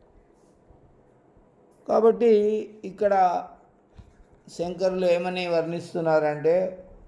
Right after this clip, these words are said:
"అమ్మ, ఓ ఆదిశక్తి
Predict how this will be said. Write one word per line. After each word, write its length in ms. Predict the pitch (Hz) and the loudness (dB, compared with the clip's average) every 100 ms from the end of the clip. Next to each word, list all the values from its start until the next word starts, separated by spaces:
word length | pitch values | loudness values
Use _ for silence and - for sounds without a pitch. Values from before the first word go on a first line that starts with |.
| _ _ _ _ _ _ _ _ _ _ _ - - _ _ _ - | _ _ _ _ _ _ _ _ _ _ _ -20 -20 _ _ _ -4
"అమ్మ, 380 | 160 175 180 190 | 0 2 2 4
ఓ 300 | 170 170 170 | 4 4 2
ఆదిశక్తి 1000 | - 156 156 160 170 156 - 170 196 | 0 -2 -2 -4 -10 -10 -10 -10 -10